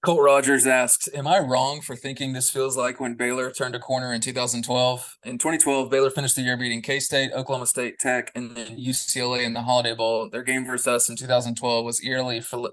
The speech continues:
familiar to our game versus O U. We got up on 'em. They crawled their way back and won it in O T.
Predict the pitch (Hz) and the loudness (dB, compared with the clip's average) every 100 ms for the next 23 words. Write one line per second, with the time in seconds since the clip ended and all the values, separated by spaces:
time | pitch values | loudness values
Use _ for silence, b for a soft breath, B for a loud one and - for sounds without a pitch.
0 | - 127 131 127 120 120 113 98 - _ | -2 0 2 4 4 2 2 2 0 _
1 | 131 123 117 110 104 113 131 131 123 127 | -4 -2 -2 -2 0 -2 -2 -2 2 4
2 | 127 131 123 123 - 120 127 123 120 120 | 4 4 0 -4 -10 0 0 2 2 2
3 | 120 117 - 117 120 117 120 120 127 120 | 2 0 -6 -8 -6 -4 -2 -2 -2 -4
4 | 120 | -6